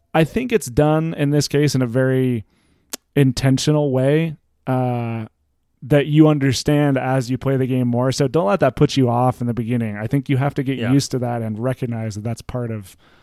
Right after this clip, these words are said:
Speaker 1: mechanically how it's operating.
Speaker 2: Yeah, just don't, really don't skip the tutorial here. There's an option to,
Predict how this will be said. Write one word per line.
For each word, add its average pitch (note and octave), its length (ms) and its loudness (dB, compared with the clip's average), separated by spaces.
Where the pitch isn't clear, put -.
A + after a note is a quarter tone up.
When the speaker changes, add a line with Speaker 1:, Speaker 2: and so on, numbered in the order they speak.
Speaker 1:
mechanically C#3 640 2
how A2+ 220 -2
it's A2+ 140 -6
operating. G#2 480 -8
Speaker 2:
Yeah, E3+ 160 -2
just C3+ 200 -10
don't, D#3 380 -4
really E3 320 -2
don't C#3 340 -4
skip C3+ 280 -10
the C3 80 -10
tutorial B2 480 -8
here. A#2+ 260 -8
There's C3+ 180 -6
an C#3+ 140 -6
option C#3 480 -6
to, B2+ 560 -6